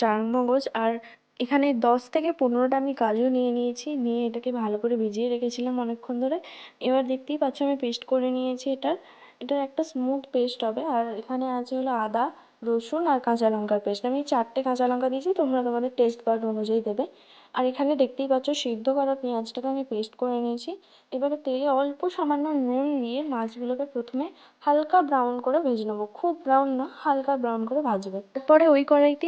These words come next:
আরেকটু তেল দিয়ে তেজপাতা, শুকনো লঙ্কা, গোটা গোলমরিচ আর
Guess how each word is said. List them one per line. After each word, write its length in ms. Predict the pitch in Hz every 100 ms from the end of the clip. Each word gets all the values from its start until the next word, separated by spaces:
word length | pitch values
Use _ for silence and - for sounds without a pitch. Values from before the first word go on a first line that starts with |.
| 302
আরেকটু 320 | 240 240 - 285
তেল 200 | 262 254 262 254
দিয়ে 160 | 269 294 311 _ _ -
তেজপাতা, 680 | 247 233 - - 240 247 247 262 - _
শুকনো 440 | - - 294 294 294
লঙ্কা, 540 | 285 254 240 233 240 247 262 - - _ _ _ _ _ _ _ -
গোটা 420 | 220 240 233 269
গোলমরিচ 720 | 262 247 240 240 240 254 294 - -
আর 200 | 220